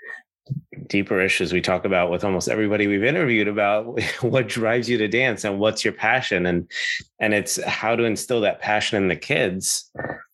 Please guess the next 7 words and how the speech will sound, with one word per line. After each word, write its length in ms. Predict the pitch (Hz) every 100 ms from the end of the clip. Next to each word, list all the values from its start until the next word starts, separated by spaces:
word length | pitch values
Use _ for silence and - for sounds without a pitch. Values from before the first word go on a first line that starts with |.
| _ - -
um, 640 | 98 92 87 87 82 87 - _ - - _
which 160 | 120 107
I 100 | 101
think, 320 | 131 117 - -
you 140 | 110
know, 140 | 104 87
again, 520 | 85 123 98 95 -